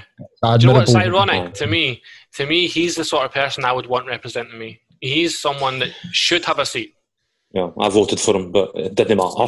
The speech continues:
Speaker 3: <laughs> Um, just to bring it back to the book as we, as we kinda start to wrap up, um, one of the observations online recently, um, was that Scottish literature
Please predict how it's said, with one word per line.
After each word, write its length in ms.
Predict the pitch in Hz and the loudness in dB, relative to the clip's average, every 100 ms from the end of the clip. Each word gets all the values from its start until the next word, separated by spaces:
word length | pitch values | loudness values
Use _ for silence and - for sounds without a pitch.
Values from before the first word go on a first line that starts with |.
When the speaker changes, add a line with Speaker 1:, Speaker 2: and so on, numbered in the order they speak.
| - | -2
Speaker 3:
<laughs> 500 | 160 190 196 165 131 - 135 - - - - - 131 - | -2 -2 -2 -4 -6 -8 -14 -16 -20 -18 -14 -10 -10 0
Um, 400 | 135 135 131 131 - | 2 4 2 -4 -8
just 160 | 170 - | -6 0
to 80 | 208 | 0
bring 160 | 185 | 2
it 120 | 156 | 0
back 200 | 127 127 | -2 -4
to 100 | - 120 | -2 0
the 40 | |
book 200 | 120 - | 0 -2
as 120 | 117 | -6
we, 180 | 117 110 | -4 -6
as 100 | 107 | -8
we 60 | 107 | -10
kinda 200 | - 107 | -8 -10
start 260 | - 104 - | -6 -6 -4
to 100 | 104 | -6
wrap 260 | 98 95 | -6 -6
up, 180 | 98 92 - 101 | -8 -8 -8 -8
um, 220 | 98 98 107 | -8 -12 -6
one 200 | 135 160 | -2 0
of 80 | |
the 300 | 156 143 120 117 - - | 2 4 2 -2 -12 -6
observations 840 | 113 104 110 98 104 101 110 95 101 - | -2 0 0 0 0 -2 -4 -8 -10 -4
online 1500 | 107 104 101 98 92 _ - - _ - 98 104 104 104 98 | 0 2 0 -6 -10 _ -20 -20 _ -4 0 2 0 -2 -4
recently, 580 | 104 110 - 98 101 92 - 101 | -2 -2 -2 0 -2 -2 -12 -4
um, 520 | 95 95 95 92 90 - | -2 0 -2 -8 -12 -12
was 400 | 95 98 101 98 | -4 0 0 2
that 240 | 98 92 - _ _ _ _ _ _ _ | 0 0 -4 _ _ _ _ _ _ _
Scottish 540 | - - 127 113 107 107 | -10 0 2 2 0 0
literature 540 | 101 - 104 107 | -2 -4 -4 -2